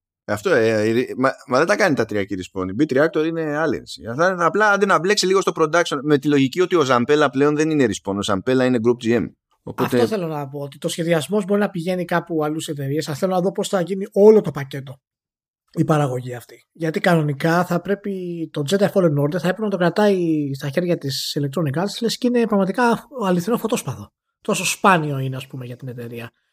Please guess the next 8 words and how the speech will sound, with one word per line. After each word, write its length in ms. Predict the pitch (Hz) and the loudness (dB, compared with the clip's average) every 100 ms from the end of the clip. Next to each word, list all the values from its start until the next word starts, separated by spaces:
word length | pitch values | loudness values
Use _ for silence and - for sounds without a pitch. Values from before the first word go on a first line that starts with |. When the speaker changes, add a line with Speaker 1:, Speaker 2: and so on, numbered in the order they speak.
| _ _ - | _ _ -4
Speaker 2:
μια 180 | 151 | -4
τέτοια 200 | 139 139 | -2 -4
επιτυχία. 480 | 120 - 123 - 117 - | -8 -10 -16 -18 -20 -4
Και 100 | 156 | -2
δεδομένου 380 | 147 147 196 | 0 2 0
ότι 300 | 226 226 196 | 0 0 2
έχει 180 | 185 175 | 2 0
πουλήσει, 680 | 185 180 - 170 156 143 143 | -2 0 0 0 0 0 -4